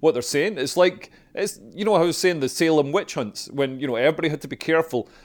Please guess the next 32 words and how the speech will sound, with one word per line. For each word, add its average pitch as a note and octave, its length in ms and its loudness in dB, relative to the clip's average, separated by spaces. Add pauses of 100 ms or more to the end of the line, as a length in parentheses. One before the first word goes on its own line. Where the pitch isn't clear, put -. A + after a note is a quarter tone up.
(160)
uh, A#2+ 300 4
not C#3+ 280 0
to C3 420 4
say F3+ 360 2
or E3 120 4
do F#3 280 4
anything G#3 380 0
that D#3+ 140 -6
could A#2+ 160 -8
be, A2+ 640 -2
um, G#2+ 500 -2
construed B2 800 -6
or F#2 100 -10
perceived A#2 440 -8
to, G#2 320 -2 (120)
to B2+ 100 -8
be A2+ 180 -6
witchcraft. - 680 -2 (400)
Uh, C#3 200 4
it's - 120 -2
the, A3 180 0
it's A3 120 -4
the B3+ 60 -4
same C4 260 -2
thing. F4+ 300 -4 (340)
And, D#3+ 280 2
um, E3 400 2 (600)
I've F3 180 2
got, F3 240 6
I've F3 100 6
got - 160 -2
friends C3+ 520 -4